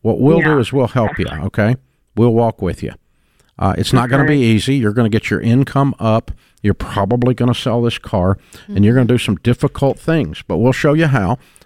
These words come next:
Speaker 1: in Financial Peace University. It's our nine-week class.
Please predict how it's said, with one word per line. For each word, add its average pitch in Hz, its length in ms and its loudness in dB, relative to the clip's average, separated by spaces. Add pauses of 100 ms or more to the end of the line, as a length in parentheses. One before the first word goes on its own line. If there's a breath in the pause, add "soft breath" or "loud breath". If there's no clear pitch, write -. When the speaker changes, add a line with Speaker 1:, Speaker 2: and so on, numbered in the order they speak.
(160 soft breath)
Speaker 1:
in 107 220 4
Financial 113 540 2
Peace - 600 -2
University. 110 720 0
It's - 180 -6
our 92 80 -2
nine-week 120 680 2
class. 113 520 -2